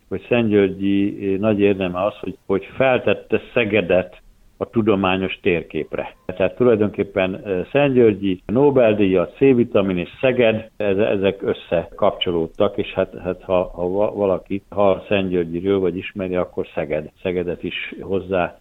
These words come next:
tudja kapcsolni, tehát hogy, hogy a Szentgyörgyi világhíre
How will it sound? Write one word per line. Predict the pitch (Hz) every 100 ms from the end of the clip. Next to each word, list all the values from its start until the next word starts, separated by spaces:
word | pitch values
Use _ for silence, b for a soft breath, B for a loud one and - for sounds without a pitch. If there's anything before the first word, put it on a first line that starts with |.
| _
tudja | 104 90 82
kapcsolni, | 98 95 - 90 101
tehát | 101 101
hogy, | - 95 - -
hogy | 92 90 90 90 90
a | 95 -
Szentgyörgyi | 113 110 95 87
világhíre | 98 101 87 - - 85 98 131 -